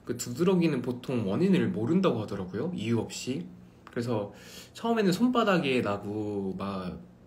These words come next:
발 이런 데 좀 많이 이렇게 쓰는 부위?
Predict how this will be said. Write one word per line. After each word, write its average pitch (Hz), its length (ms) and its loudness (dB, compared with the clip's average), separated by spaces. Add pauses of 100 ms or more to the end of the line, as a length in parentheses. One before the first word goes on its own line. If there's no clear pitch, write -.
발 110 600 0
이런 120 260 0
데 104 200 0
좀 101 340 -4 (840)
많이 131 500 2
이렇게 113 180 -4
쓰는 190 560 2
부위? 113 420 -2